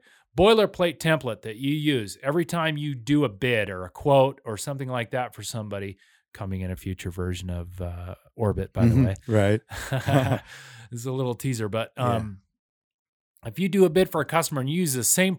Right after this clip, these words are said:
Speaker 1: parts and same products for that, for every boilerplate, uh, job that you have, you can build your own.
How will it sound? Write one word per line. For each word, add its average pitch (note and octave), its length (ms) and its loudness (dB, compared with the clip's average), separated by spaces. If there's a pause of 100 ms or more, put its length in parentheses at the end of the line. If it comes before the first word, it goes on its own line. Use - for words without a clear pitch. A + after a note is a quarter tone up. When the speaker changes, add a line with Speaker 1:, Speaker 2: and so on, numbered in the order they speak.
Speaker 1:
parts - 400 0
and B2 120 -10
same C#3+ 220 0
products C3 420 0
for C3 160 -4
that, A2+ 260 -4
for B2 240 -10
every C3+ 440 0 (680)
boilerplate, C#3 800 0 (200)
uh, G#2+ 340 -8 (160)
job C#3+ 300 2
that A2 120 -10
you B2 200 -8
have, A2 380 -4 (840)
you D#3+ 140 0
can C3 460 -6 (100)
build F3+ 240 6
your D#3 140 6
own. A#2+ 180 4